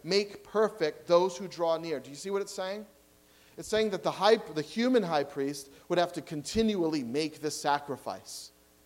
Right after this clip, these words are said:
because it cannot make us perfect. He sets aside in, in, in chapter nine,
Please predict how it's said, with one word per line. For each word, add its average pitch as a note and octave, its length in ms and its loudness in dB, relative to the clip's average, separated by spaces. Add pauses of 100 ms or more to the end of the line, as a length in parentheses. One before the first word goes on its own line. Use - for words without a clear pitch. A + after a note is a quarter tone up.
(360)
because F3 240 0
it G3+ 140 4
cannot G#3 520 0
make G3+ 320 0
us E3 160 -4
perfect. - 840 -8 (1400)
He A#3 200 2
sets A3 320 4
aside F3+ 680 6
in, D#3 160 -2 (140)
in, D3 300 -2 (120)
in C#3+ 260 -4
chapter E3+ 380 0
nine, C#3+ 480 0